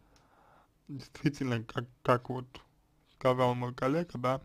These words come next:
а, просто, э, дать ему понять, что вы в него как-то, ну, верите,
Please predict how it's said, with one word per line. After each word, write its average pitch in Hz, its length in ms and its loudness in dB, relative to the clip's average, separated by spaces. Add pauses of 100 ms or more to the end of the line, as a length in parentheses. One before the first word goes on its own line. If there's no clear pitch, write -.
(1800)
а, 127 360 2 (440)
просто, 139 560 2
э, 127 1000 -8
дать 139 280 0
ему 131 180 -6
понять, 135 380 -4
что 127 460 -8
вы 127 220 -4
в 123 60 -8
него 123 500 -6 (1000)
как-то, 123 440 -2
ну, 120 580 -8
верите, 139 520 -4